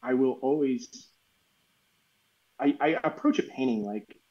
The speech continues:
most people will approach a painting, or at least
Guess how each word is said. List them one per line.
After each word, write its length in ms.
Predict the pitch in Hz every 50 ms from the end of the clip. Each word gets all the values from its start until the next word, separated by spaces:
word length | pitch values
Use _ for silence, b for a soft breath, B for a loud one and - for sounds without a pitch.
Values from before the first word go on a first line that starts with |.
| _ _ _ _ _ _ -
most 260 | 110 113 117 117 -
people 440 | - - - - - 107 101 101 98
will 340 | 101 101 98 95 90 - - _ _ _ _ _ -
approach 400 | 104 - - - 120 113 - -
a 40 |
painting, 360 | - - - 117 110 110 113 113
or 100 | 107 110
at 80 | 110
least 380 | 117 120 117 117 - - -